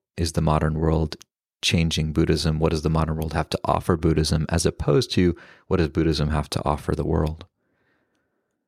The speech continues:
And the logical conclusion to that for me was, actually, I don't think Buddhism has as much to offer the world as we thought.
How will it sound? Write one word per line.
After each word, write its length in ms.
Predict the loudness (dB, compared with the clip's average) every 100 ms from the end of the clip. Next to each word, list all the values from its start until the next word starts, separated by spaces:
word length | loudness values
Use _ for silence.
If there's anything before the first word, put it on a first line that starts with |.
| _ _ _ _ _
And 380 | 2 2 2 0 -2
the 120 | 0 2
logical 800 | 4 2 2 -2 -2 -2 -2 -4
conclusion 640 | -2 -2 2 4 4 2 0
to 100 | 0
that 320 | -2 -2 -8
for 180 | -4 0
me 440 | 2 2 2 0 -6 _ _ _ _ _ _
was, 680 | -2 0 2 0 0 -4 -6 _ _ _ _ _ _ _ _ _ _ _ _ _
actually, 560 | -2 -2 -2 0 2 2
I 40 |
don't 160 | 0 0
think 180 | -2
Buddhism 420 | 0 2 2 2 -2
has 520 | -2 -2 2 2 2
as 140 | 2
much 300 | 2 0 0
to 100 | -2 0
offer 600 | 0 0 -2 -2 -2 -2
the 120 | -2
world 400 | 0 0 -2 -4 -4
as 160 | -2
we 160 | 0 0
thought. 420 | -2 -4 -4 -10